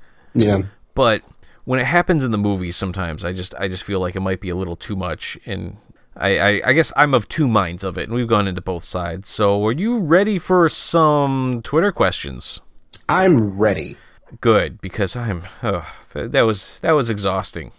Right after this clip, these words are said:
Speaker 1: <laughs>
Speaker 2: All these shared universes. I,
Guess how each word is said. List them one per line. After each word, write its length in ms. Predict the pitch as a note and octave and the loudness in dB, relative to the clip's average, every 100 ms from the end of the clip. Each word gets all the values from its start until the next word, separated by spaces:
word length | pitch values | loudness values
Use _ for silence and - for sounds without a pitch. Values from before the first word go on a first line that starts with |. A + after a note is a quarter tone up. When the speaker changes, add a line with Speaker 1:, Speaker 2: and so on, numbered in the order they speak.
| _ _ - - | _ _ -18 -4
Speaker 1:
<laughs> 800 | - - - - - - - - | -4 -4 -12 -20 -12 -12 -12 -4
Speaker 2:
All 160 | B2+ | -2
these 200 | A2+ F#2+ | 0 -2
shared 360 | - A#2+ G2+ F2+ | -4 -2 -2 -2
universes. 640 | G2+ F#2 F2+ F2 F2+ E2+ | -4 -4 -6 -6 -8 -6
I, 220 | D2+ B2+ | -2 -2